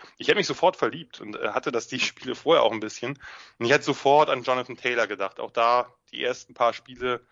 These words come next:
da hab ich mich ähnlich gefühlt. Das ist einfach ein Freak. Und, ähm, ja, das... Äh, dass solche Leute dann, ich meine, der hat die letzten Wochen schon richtig aufgeregt gegen Nebraska, drehen sie dann immer noch mehr auf und, ähm, wie gesagt, die Defense, der mache ich jetzt, kann ich,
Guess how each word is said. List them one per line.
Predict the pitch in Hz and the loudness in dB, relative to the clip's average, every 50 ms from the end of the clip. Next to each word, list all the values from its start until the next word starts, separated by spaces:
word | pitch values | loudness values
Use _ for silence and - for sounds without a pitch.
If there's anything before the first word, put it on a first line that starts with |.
| _ _ _ - - - _ - - _ _ _ - | _ _ _ -20 -20 -20 _ -20 -20 _ _ _ 0
da | - 131 | 4 4
hab | 135 | 4
ich | 127 | 4
mich | 131 120 123 | 0 -6 -8
ähnlich | 123 123 120 120 - | -8 -8 -8 -10 -12
gefühlt. | - 104 - - 104 98 | -16 -18 -12 -12 -8 -8
Das | 123 - | -4 -4
ist | |
einfach | 156 127 104 | -2 -4 -4
ein | 98 | -6
Freak. | - - - 110 107 110 113 - - - - _ _ | -8 -12 -10 -8 -6 -6 -8 -10 -16 -20 -20 _ _
Und, | _ - 101 98 - - | _ -16 -14 -12 -6 -2
ähm, | 104 101 104 104 101 98 90 _ _ _ _ _ _ _ _ _ _ _ _ - - | 0 2 2 0 0 -2 -8 _ _ _ _ _ _ _ _ _ _ _ _ -4 0
ja, | 113 113 117 - - _ _ | 2 2 2 2 -2 _ _
das... | - 117 110 - - - - - | -8 -8 -8 -8 -10 -14 -10 -6
Äh, | - 110 107 104 107 104 _ _ - - - - - - - - - - - _ _ _ - | -2 -2 0 0 -2 -4 _ _ -20 -20 -18 -16 -16 -16 -16 -18 -20 -20 -20 _ _ _ -4
dass | 131 123 - | -4 -2 2
solche | - 147 160 147 - 156 | 4 4 4 4 2 0
Leute | 135 127 131 151 156 156 147 | 4 4 4 4 4 4 2
dann, | 143 135 135 135 | 2 0 0 -2
ich | 135 - | -4 -2
meine, | 135 127 127 | -2 0 0
der | 123 117 | 0 -2
hat | 131 - | -2 -6
die | 135 | -4
letzten | 123 131 135 - - - 123 110 | -2 -2 -2 -4 -6 -6 -2 -2
Wochen | 117 123 127 156 | -2 -2 -2 -6
schon | - - 123 | -6 -6 -8
richtig | 117 120 123 120 | -6 -2 0 2
aufgeregt | 123 123 120 - - 117 113 120 117 - | 2 2 0 -2 -4 -2 -2 -2 -2 -4
gegen | 123 113 117 | -6 -6 -4
Nebraska, | 113 107 107 110 127 127 - - 127 120 123 117 - - - | -2 2 4 4 2 2 2 0 2 2 2 0 -4 -10 -8
drehen | - 113 113 113 | -4 -2 -2 0
sie | 110 117 | -2 0
dann | 110 110 110 | -2 -2 -2
immer | 110 107 104 | 0 0 0
noch | 101 113 - | 0 0 -2
mehr | 139 131 120 117 107 | 0 2 2 4 2
auf | 107 110 113 - - | 2 0 -2 -6 -8
und, | 104 107 101 - - | -12 -12 -10 -8 -8
ähm, | 104 101 101 101 98 - _ _ - | -6 -6 -6 -8 -10 -12 _ _ -12
wie | 107 107 | -6 -2
gesagt, | 113 117 123 - - | 2 2 2 0 -2
die | 120 | -16
Defense, | - - - - 139 123 - - - - _ _ _ _ _ - | -16 -12 -8 -6 -6 -6 -6 -10 -16 -16 _ _ _ _ _ -2
der | 117 113 | -2 -2
mache | 110 - - - 117 110 120 123 | -2 -6 -6 -2 -2 -2 -2 -2
ich | |
jetzt, | 123 123 120 - - - - _ _ _ _ _ _ _ _ _ _ _ _ _ _ _ _ _ _ _ _ _ - - | -8 -8 -8 -8 -14 -18 -20 _ _ _ _ _ _ _ _ _ _ _ _ _ _ _ _ _ _ _ _ _ -4 0
kann | 123 135 | 0 0
ich, | 143 135 - - _ | 0 0 -4 -10 _